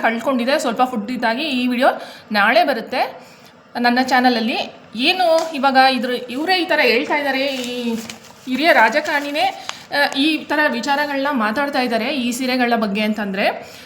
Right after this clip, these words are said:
ಆ, ನೀವು ಯೋಚನೆ ಮಾಡ್ಬೋದು ಯಾವ್ಯಾವ ಥರ, ಆ, ಆ, ಸೆಲ್ಲರ್ಸ್ಗಳು ಶುರುವಾಗಿದ್ದಾರೆ ಈ ಸೀರೆಗಳಿಗೆ ಅಂತ.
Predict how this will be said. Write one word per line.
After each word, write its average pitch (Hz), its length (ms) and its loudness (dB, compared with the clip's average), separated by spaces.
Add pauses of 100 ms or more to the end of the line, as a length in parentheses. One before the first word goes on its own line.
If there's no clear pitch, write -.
(180)
ಆ, 277 240 2
ನೀವು 277 260 2
ಯೋಚನೆ 262 400 0
ಮಾಡ್ಬೋದು 262 480 0
ಯಾವ್ಯಾವ 269 600 4
ಥರ, 311 180 -2 (600)
ಆ, 262 80 -2
ಆ, 262 1300 0
ಸೆಲ್ಲರ್ಸ್ಗಳು 277 640 2
ಶುರುವಾಗಿದ್ದಾರೆ 262 920 0 (160)
ಈ 262 100 2
ಸೀರೆಗಳಿಗೆ 247 540 2
ಅಂತ. 233 200 -2